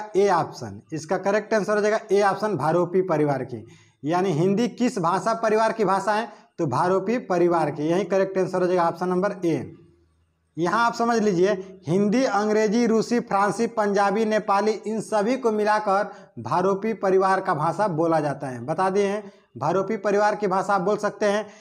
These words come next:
हिंदी, अंग्रेजी, रूसी, फ्रांसी, पंजाबी, नेपाली, इन सभी को मिलाकर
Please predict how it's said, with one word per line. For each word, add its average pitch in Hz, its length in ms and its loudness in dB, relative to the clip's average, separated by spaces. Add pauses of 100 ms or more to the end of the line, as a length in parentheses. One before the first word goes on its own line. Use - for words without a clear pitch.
(200)
हिंदी, 196 380 2
अंग्रेजी, 208 480 2
रूसी, 208 320 0
फ्रांसी, 196 420 -2
पंजाबी, 190 520 2
नेपाली, 196 440 0
इन 190 220 -4
सभी 208 280 0
को 220 120 -4
मिलाकर 208 480 0